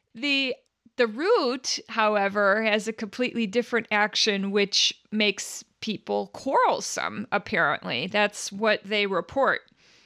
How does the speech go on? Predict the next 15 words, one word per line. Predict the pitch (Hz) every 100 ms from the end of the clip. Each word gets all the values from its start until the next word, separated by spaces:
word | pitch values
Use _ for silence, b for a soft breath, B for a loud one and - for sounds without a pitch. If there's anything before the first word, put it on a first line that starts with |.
| b
Rats, | 208 196 240 233 247 339 - - - b b b b - 185
deer, | 240 277 277 277 294 -
and | 233 226 233
many | 277 294
insects | - 294 302 - - - -
hate | - - 277 277
it. | 185 -
So | - - 220 208 214 - -
if | 233 233 - -
you | 208 233
plant | 214 269 311 392 -
it | 247 247
in | 240 226 214
your | 214 208
garden, | 220 233 262 202 180 185